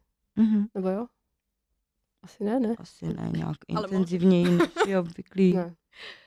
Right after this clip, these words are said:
Speaker 1: Jo, jo, určitě, je, jak říkáš, určitě si myslím, že to tý ženský samozřejmě pomůže. Dodá ti to sebevědomí, vezmeš si třeba větší výstřih, který dřív ne, cítíš se líp, to nemůžu říct,
Speaker 2: Hmm.
Speaker 1: že ne, cítím se líp.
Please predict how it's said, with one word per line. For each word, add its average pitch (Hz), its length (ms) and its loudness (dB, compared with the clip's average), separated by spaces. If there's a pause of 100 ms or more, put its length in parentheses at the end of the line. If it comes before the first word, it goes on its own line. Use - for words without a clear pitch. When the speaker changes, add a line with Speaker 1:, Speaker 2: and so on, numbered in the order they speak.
(1000)
Speaker 1:
Jo, 185 420 6
jo, 190 340 6
určitě, 214 280 0 (120)
je, 214 240 4
jak 208 120 2
říkáš, 180 540 0
určitě - 380 0 (140)
si 208 100 0
myslím, 202 280 6
že 202 100 4
to 214 100 2
tý 208 140 0
ženský 190 340 2
samozřejmě 175 500 4
pomůže. 165 540 -2 (100)
Dodá 180 440 2
ti 208 160 2
to 202 120 2
sebevědomí, 185 840 6
vezmeš 190 380 4
si 208 140 2
třeba 190 320 0
větší 185 340 0
výstřih, 180 360 0
který 185 280 4
dřív 180 240 2
ne, 170 260 6 (340)
cítíš 247 340 4
se 233 120 2
líp, 175 240 6 (220)
to 190 120 2
nemůžu 185 380 6
říct, 180 100 -6
Speaker 2:
Hmm. 208 60 -6
Speaker 1:
že 196 120 4
ne, - 180 4
cítím 202 360 2
se 208 120 2
líp. 180 180 0